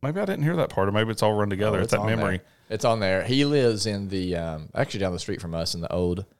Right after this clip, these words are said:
Speaker 2: Birdtig house.
Speaker 1: Yeah.
Speaker 2: Um,
Speaker 1: And it's haunted?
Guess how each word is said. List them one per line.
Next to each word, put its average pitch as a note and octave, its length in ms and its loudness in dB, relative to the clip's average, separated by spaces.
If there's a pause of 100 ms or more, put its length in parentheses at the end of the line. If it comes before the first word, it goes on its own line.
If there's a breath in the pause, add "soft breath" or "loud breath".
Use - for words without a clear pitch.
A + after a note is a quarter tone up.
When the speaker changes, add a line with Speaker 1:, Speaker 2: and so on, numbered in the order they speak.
(280)
Speaker 2:
Birdtig G2+ 440 4
house. B2+ 400 2
Speaker 1:
Yeah. G#2+ 220 0 (500 soft breath)
Speaker 2:
Um, D#2 760 -4 (400)
Speaker 1:
And G#2+ 100 -2
it's F2+ 120 -6
haunted? C3+ 300 -4